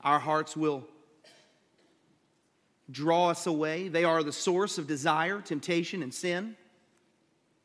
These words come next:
Regardless of what Disney has tried to tell us throughout the generations, do not trust your own heart. Don't seek after your heart. Don't follow your heart. Your heart,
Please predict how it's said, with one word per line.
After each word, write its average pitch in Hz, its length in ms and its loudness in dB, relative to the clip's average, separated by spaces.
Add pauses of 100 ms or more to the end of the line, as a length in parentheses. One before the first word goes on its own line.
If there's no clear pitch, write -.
(260)
Regardless 180 640 2
of 175 120 -4
what 156 220 -2
Disney 170 380 2
has 156 100 -4
tried 156 260 -4
to 147 60 -10
tell 160 260 -6
us 180 140 -10
throughout 151 280 -2
the 147 60 -12
generations, 151 800 -8 (840)
do 180 100 0
not 208 220 4
trust - 340 -4
your 180 140 -4
own 156 180 0
heart. 151 340 -6 (1500)
Don't 208 280 2
seek 208 400 -4
after 185 320 -2
your 175 180 0
heart. 180 320 -2
Don't 226 180 -2
follow 196 420 0
your 175 200 -2
heart. 208 360 -4
Your 214 160 2
heart, 240 320 -4